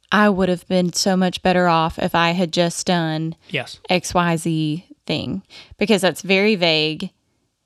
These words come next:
Speaker 1: which means there's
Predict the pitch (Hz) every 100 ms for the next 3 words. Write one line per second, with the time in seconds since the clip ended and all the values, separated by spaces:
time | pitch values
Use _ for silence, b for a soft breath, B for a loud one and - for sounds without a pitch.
0 | _ 185 190 - 185 180 170 170 165 -
1 | - _ _ _ _ _ _ _ 185 185
2 | 175 165 -